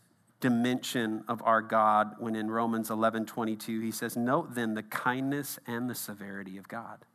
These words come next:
Severity towards those who have fallen, but kindness to you. Friends, God is both severe and kind. And I put forth that deep down, we really don't want it any other way. <laughs>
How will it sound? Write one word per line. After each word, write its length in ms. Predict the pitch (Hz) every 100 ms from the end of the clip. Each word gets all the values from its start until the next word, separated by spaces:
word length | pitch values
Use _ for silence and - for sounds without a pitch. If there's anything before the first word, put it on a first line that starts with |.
| _ _ _ _ _ _ _
Severity 560 | - 120 131 156 165 156
towards 300 | - 131 -
those 260 | 127 120
who 120 | -
have 100 | 113
fallen, 400 | - 120 117 117
but 160 | 110 104
kindness 720 | - 131 135 135 110 - -
to 160 | - 104
you. 420 | 104 113 110 85 _ _ _ _ _ _ _ _ _
Friends, 220 | - 139 -
God 200 | 139 147
is 120 | 120
both 220 | 123 117
severe 880 | - - 110 110 117 117 104 104 - _ _ _ _ _
and 140 | 107 101
kind. 480 | 110 104 98 101 - _ _ _ _ _ _ _ _ _ _ _ _ _ -
And 100 | 120
I 320 | 131 147 156 - - _ _ _ _ -
put 160 | 143
forth 300 | - 143 117
that 140 | 120 98 - _ _ _ _ 127 117
deep 260 | 160 156
down, 420 | 135 135 123 113 - _ _ _ _ _
we 220 | 120 139
really 240 | 147 156 143
don't 220 | 131 120
want 180 | 120 120
it 120 | 117
any 200 | 117 113
other 200 | 113 104
way. 280 | 98 104
<laughs> 100 | 90